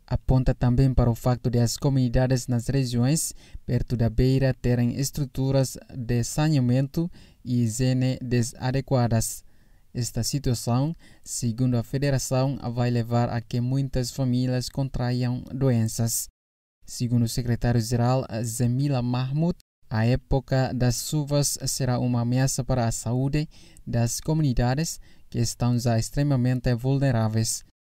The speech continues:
Zemila Mahmoud referiu ainda que o impacto dos ciclones se deve à falta de capacidade de prevenção e de investimentos anteriores aos desastres naturais. Aponta ainda como causa a falta de um programa político adequado.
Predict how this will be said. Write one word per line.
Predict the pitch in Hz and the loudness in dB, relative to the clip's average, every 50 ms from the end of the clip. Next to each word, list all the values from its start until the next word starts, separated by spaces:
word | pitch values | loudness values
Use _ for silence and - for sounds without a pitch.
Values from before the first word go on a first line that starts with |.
| _ _ _ - - | _ _ _ -14 -8
Zemila | 123 113 117 117 117 120 127 131 131 123 | -4 0 2 4 4 4 4 4 4 2
Mahmoud | 120 123 127 131 131 123 135 131 - - 120 | 2 2 2 2 2 2 2 0 0 0 -2
referiu | 120 117 - - 123 123 117 117 | -2 -2 -2 0 0 0 2 2
ainda | 120 123 127 131 131 127 123 | 2 2 0 0 -2 -2 -4
que | 123 - | -2 -2
o | 123 123 | 0 0
impacto | 117 113 - 127 131 139 - - 147 131 | 0 0 -2 -2 -2 -2 -2 -4 -4 -2
dos | 131 120 - | -2 -4 -4
ciclones | - 135 - - 135 135 139 143 147 143 139 - - - 135 | -6 -8 -6 -4 -4 -2 -2 -2 -2 -2 -4 -6 -8 -8 -8
se | - - 131 127 | -6 -4 -4 -2
deve | 120 123 123 120 120 113 | -2 -2 -2 0 0 -2
à | 110 - | -2 -2
falta | - - 123 123 123 - - 123 | -4 -2 0 0 0 0 -2 -4
de | 117 113 | -4 -4
capacidade | - - 143 - - - - - 127 123 131 135 131 127 | -4 -4 -2 0 0 -2 -2 -2 -2 0 0 0 0 0
de | 117 117 | -2 -2
prevenção | - - 151 156 156 165 160 143 131 - 120 117 135 156 175 - _ - | -2 -2 -2 -2 0 0 -2 -2 -2 -2 -2 0 0 0 -2 -4 _ -2
e | 131 123 | 0 0
de | 117 123 | 2 2
investimentos | 117 113 113 123 131 123 - - 120 120 127 131 135 131 - 135 123 - | 2 2 2 2 2 0 0 0 0 0 2 0 0 0 0 -2 -2 0
anteriores | 131 123 123 120 139 139 139 131 123 127 131 131 131 127 - - - | 0 0 0 0 0 0 2 2 2 2 2 2 2 0 -2 -4 -4
aos | 123 123 120 117 - | -2 -2 -2 -2 -2
desastres | 131 135 135 123 127 123 120 123 - 131 123 120 117 117 | 0 0 0 2 2 0 0 0 -2 0 0 0 0 0
naturais. | - 127 127 - - 139 123 117 117 117 120 - - - _ _ _ _ _ _ - | 0 -2 -2 0 0 2 2 2 2 2 0 -4 -8 -12 _ _ _ _ _ _ -6
Aponta | - - - 127 120 117 113 120 117 | -6 -2 0 2 2 2 2 2 0
ainda | 120 127 127 127 120 | 2 2 2 0 0
como | - - 123 117 117 113 | 0 0 0 0 0 0
causa | - 120 123 127 127 123 123 | 0 2 2 2 4 2 0
a | 113 | 0
falta | - - 127 123 120 - 117 | 0 0 0 0 0 0 0
de | 117 117 | 0 0
um | 113 | 0
programa | - - 123 120 110 123 123 127 131 131 123 | 2 2 2 2 2 2 0 2 0 0 -2
político | - - 123 131 139 - - - 143 - - 147 135 - - | -2 2 2 2 2 2 2 -2 -2 0 2 0 0 0 0
adequado. | 120 139 147 147 - - 127 120 120 117 117 117 | -2 0 0 0 0 2 4 4 4 4 4 2